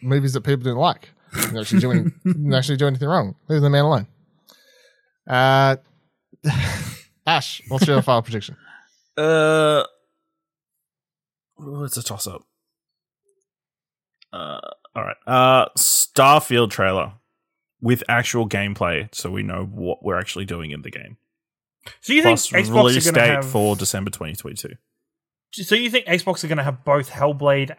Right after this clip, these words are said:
Speaker 2: and Starfield featured on this
Speaker 3: Yeah,
Speaker 2: award
Speaker 3: this is the
Speaker 2: show?
Speaker 3: biggest award show, biggest press event possible.
Speaker 1: It will be a big
Speaker 3: All eyes
Speaker 1: show.
Speaker 3: will be on
Speaker 1: I,
Speaker 3: it.
Speaker 1: I think, like, it's, it is worth, like, clarifying.
Speaker 3: Also, if I get one out of two, that's pretty good.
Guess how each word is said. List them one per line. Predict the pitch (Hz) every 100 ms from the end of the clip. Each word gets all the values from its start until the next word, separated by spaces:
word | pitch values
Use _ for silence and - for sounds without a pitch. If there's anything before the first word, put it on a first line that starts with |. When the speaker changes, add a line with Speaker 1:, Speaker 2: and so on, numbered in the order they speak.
| -
Speaker 2:
and | 131 135
Starfield | 123 127 117 110 120 107 113
featured | - 120 - 127
on | 123 127 127
this | 120 123 - - - _ _ _ _ _ _ _
Speaker 3:
Yeah, | - 151
Speaker 2:
award | 135
Speaker 3:
this | 123 131
is | 117
the |
Speaker 2:
show? | 107
Speaker 3:
biggest | 113 113 - - - -
award | - 104 104 101
show, | 98 101 101 110 _
biggest | 107 110 - - _ _ _ _ _ _
press | - 107 101 110
event | 95 92
possible. | - 101 - 87 101 _ _ _ _ _ _ _ _ - -
Speaker 1:
It | 226
will | 262 370
be | 381
a | 240
big | 196 190
Speaker 3:
All | 226 175
eyes | 147 139
Speaker 1:
show. | 131
Speaker 3:
will |
be | 95
on |
Speaker 1:
I, | 143
Speaker 3:
it. | 160
Speaker 1:
I | 175
think, | 151 226 160
like, | 156 143
it's, | 143
it | 160 160
is | 160
worth, | 143 110
like, | 113
clarifying. | - 110 104 101
Speaker 3:
Also, | 175 170 139 120 123 117
if | 120
I | 117
get | 123 110
one | 117 117
out | 110 98
of |
two, | 92 104 87
that's | 87 -
pretty | - 65
good. | -